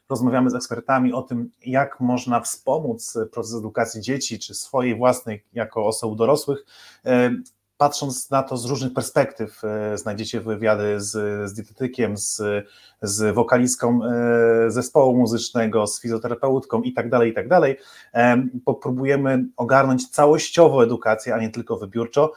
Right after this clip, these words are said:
E, także mam nadzieję, że dzisiejszy odcinek będzie kolejnym dowodem na to, że edukacja to nie tylko szybkość, e, zapamiętywania, w czym też jesteśmy nieźli,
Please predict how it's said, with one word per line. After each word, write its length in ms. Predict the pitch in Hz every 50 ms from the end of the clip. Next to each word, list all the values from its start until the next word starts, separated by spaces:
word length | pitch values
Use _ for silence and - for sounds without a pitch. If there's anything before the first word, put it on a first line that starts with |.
| - - - - _ _
E, 400 | - 110 113 117 113 113 113 113
także 500 | 110 113 104 - 120 123 117 117 113 110 113 117
mam 240 | 127 127 127 123
nadzieję, 300 | 120 117 113 120 117 117
że 100 | 104 107
dzisiejszy 500 | 104 101 - - 113 110 - - 113 113
odcinek 680 | 95 120 117 - - - 127 120 113 110 - - - - 123
będzie 440 | 110 101 - 123 120 120 107 113 110
kolejnym 440 | - - 123 127 120 120 120 113
dowodem 320 | 110 117 113 120 117 113 104
na 120 | 117 123
to, 160 | 127 - 117
że 160 | 104 120 113 104
edukacja 540 | 110 110 101 - - 117 113 - - -
to 120 | - - 101
nie 140 | 101 104 -
tylko 440 | - 104 101 - - 101 101 - _ _ _ _
szybkość, 720 | - - - 120 113 - - 107 101 - - - - - 113
e, 180 | 107 107 101
zapamiętywania, 960 | 101 101 107 - 107 101 101 101 98 - 98 98 110 113 113 113 117 120 135 - - - _ _ _ _ _
w 40 | -
czym 160 | - - 107
też 180 | - - 107 -
jesteśmy 340 | 110 - - - - 113 113
nieźli, 420 | 131 165 156 135 131 123 123 -